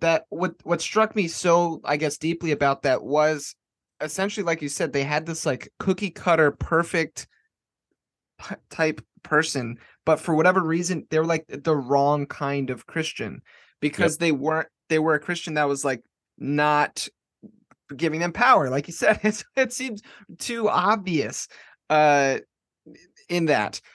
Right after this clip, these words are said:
Speaker 1: And the, the extremism stuff was really interesting too.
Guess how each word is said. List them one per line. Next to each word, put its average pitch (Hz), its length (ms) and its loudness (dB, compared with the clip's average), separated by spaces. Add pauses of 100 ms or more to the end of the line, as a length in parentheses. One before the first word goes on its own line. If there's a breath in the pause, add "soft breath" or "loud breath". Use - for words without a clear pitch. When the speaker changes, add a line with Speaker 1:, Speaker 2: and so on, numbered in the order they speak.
(200 soft breath)
Speaker 1:
And 170 280 -2
the, 160 440 6
the 170 180 4
extremism 233 640 -2
stuff - 260 -2
was 151 160 -6
really 175 260 -2
interesting 160 440 -4
too. 160 500 0